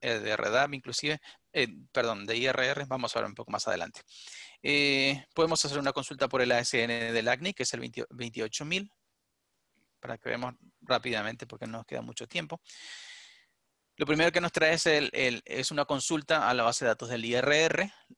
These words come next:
Luego tenemos aquí la opción de escoger el juiz o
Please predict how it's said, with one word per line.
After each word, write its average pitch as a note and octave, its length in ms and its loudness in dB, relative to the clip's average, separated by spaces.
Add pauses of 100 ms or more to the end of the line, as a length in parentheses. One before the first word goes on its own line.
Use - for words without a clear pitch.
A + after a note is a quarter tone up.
Luego A#2+ 360 -2
tenemos A#2 380 -4
aquí A2+ 340 -6
la A2+ 140 0
opción G#2+ 240 -6
de G#2+ 60 -6
escoger G#2+ 340 -4
el G#2 80 -2
juiz - 560 -2 (880)
o C#3 460 0